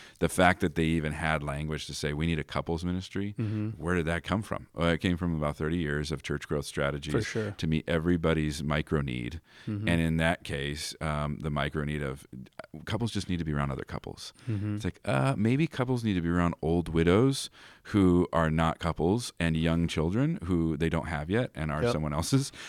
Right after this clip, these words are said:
Speaker 1: And, you know, like, maybe there is this thing in the church where the body actually needs to be together in its not you-ness.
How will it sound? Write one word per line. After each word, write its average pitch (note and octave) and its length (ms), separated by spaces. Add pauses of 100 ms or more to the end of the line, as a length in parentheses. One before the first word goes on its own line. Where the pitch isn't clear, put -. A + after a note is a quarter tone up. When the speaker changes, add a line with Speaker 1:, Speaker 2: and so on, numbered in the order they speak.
(160)
Speaker 1:
And, F#2 400
you G#2+ 80
know, F#2 160
like, F2 220
maybe G2 420
there F2+ 220
is E2+ 280
this E2 280
thing E2+ 240
in D2+ 80
the D2+ 60
church - 640 (320)
where E2+ 180
the D#2+ 140
body D#2+ 480
actually D#2+ 520
needs D#2 260
to D2+ 100
be D2 260
together D2+ 640
in D2+ 200
its - 260
not D2 400
you-ness. G#2 880